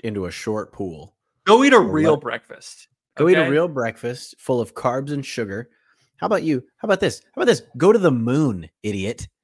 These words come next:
Speaker 1: You can't. <laughs>
Speaker 2: You don't even know how,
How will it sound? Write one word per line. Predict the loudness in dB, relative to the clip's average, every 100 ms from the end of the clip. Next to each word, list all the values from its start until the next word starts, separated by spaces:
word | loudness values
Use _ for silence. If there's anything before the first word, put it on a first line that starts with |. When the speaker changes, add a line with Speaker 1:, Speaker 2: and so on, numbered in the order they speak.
| _ _ _ _ _
Speaker 1:
You | -10 -6
can't. | -2 -2 -4 -10 -14 _ _ -20 _ _ _ -20
<laughs> | -20 -16 -16 -16 -20 _ -14 -14 -10 -10 -8 -12 _ -4 -4 -10 -8 -6 -8 -6 -12 -12 -14 -14 -18 _ _ -20 _ -20 _ _ _ -4
Speaker 2:
You | 0
don't |
even | 2
know | 2 2
how, | 2 2 2